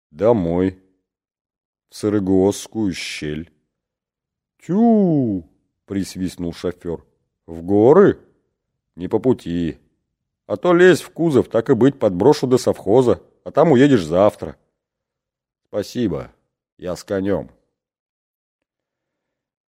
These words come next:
"Вот это дохлятина! Да брось ты его к собакам! Столкни вон во враг, и делу конец, склюет воронье. Хочешь, поможем?"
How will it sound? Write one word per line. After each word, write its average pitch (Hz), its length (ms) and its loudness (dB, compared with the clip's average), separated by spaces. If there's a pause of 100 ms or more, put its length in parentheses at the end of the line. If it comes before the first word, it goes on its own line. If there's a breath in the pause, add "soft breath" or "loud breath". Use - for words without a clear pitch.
(400)
"Вот 127 340 0
это 202 260 2
дохлятина! 143 920 0 (440)
Да 101 200 -2
брось 139 360 4
ты 143 120 0
его 139 220 6
к 139 60 -10
собакам! 143 760 2 (360)
Столкни 175 480 2
вон 165 240 6
во 147 140 6
враг, 139 300 4
и 117 60 2
делу 135 280 4
конец, 120 500 0 (100)
склюет 135 480 0
воронье. 113 500 2 (300)
Хочешь, 202 260 0
поможем?" 123 560 4